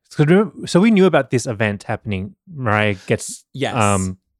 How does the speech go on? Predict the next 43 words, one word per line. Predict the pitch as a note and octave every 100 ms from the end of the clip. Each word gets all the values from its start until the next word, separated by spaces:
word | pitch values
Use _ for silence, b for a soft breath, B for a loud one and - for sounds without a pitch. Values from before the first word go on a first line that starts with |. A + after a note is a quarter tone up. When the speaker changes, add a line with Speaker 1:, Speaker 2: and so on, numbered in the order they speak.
| _ _ _ _ -
Speaker 1:
the |
story | - G3
was | F#3
ambulance. | B2+ A2+ A2 F#2 F2+ -
She | -
was | A2
taken | - A2 G#2+
in | F#2
an |
ambulance. | F#2+ F2+ F2 F2+ - -
Speaker 2:
That | D3 D3
was | C#3+ C#3+
the | B2+
story. | - C#3 B2 G#2+
Speaker 1:
Do |
you | A#2+
remember? | A#2 B2+ C#3+ D3 -
Patricia | C3+ C#3 -
had | B2
Speaker 2:
Yes. | A#2+
Speaker 1:
to |
call | - B2
nine | A#2+ A#2
one | A#2+
one. | A#2+ B2
Speaker 2:
Uh-huh. | A#2+ A2+ B2 C3+ _ -
Uh-huh. | A#2 A#2+ A2+ B2+ B2+ _ _
Speaker 1:
They | B2+
didn't | C3
say | B2+
the | A2+
police. | - A2+ G2 - - -
Speaker 2:
No, | G2+ A2
they | B2
did | B2 B2
not. | B2+ C#3+ C3+
Speaker 1:
Uh-huh. | C3 G2+ G#2 G2+ _ _ _ _ _ _ -
But | B2
it |
was | A#2 G#2+ A#2 C#3
Mariah | A#2 C3 A#2+ B2
smashes | - C3 G#2+ A2+
dishes. | B2 A2+ - F2 F2+